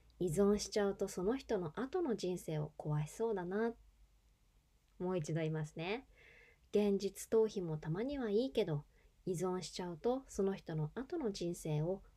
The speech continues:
壊しそうだな。はい。この現実というのはリアリティですね。リアリティ。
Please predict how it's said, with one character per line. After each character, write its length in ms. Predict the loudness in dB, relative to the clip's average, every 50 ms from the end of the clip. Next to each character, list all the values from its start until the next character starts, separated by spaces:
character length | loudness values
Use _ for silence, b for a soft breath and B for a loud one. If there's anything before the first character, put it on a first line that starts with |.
| -14
壊 260 | -12 -10 -8 -8 -8 -6
し 160 | -4 -4 -4
そ 220 | -2 -2 -2 -2 -2
う 20 |
だ 120 | -2 -2
な。 240 | -2 -2 -2 -2 -4 -4 -8 -18 -20 -20 -20 -20 -20 -20 -20 -20 -20 -20 -20 -20 -20 -20 -20 -20 -20 -20 -20 -16 -10
は 160 | -8 -8 -6
い。 120 | -6 -8 -10 -12 -20 -20 -20 -20 B B B B B B B B B B B B B B B B
こ 100 | -10 -6
の 140 | -4 -2 -2
現 340 | 0 2 2 2 2 2 0
実 340 | -2 -4 -2 -2 -4 -2
と 80 | -2 -2
い 40 | -2
う 20 |
の 100 | 0 -2
は 120 | -2 -4 -6 -4
リ 220 | 0 2 2 4 2
ア 100 | 2 0
リ 120 | -2 -4
テ 120 | -6 -8
ィ 20 | -12
で 220 | -12 -14 -16 -18
す 120 | -12 -8 -6
ね。 140 | -4 -4
リ 180 | -2 -4 -4 -4
ア 100 | -4 -6
リ 100 | -8 -8
テ 140 | -12 -14
ィ。 20 | -16